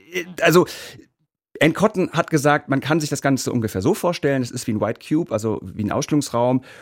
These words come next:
und sie habe da verschiedene Texte hineingestellt, oben und unten,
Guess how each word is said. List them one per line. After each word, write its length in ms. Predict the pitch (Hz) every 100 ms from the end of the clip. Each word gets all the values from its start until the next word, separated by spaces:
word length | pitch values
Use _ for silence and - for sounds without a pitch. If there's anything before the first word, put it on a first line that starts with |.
| - -
und 180 | 127
sie 80 | 117
habe 160 | 117 117
da 60 |
verschiedene 460 | 110 107 - 131 110
Texte 300 | 175 - 165
hineingestellt, 640 | 143 135 131 127 120 117
oben 220 | 123 139 110
und 100 | -
unten, 400 | 156 139 151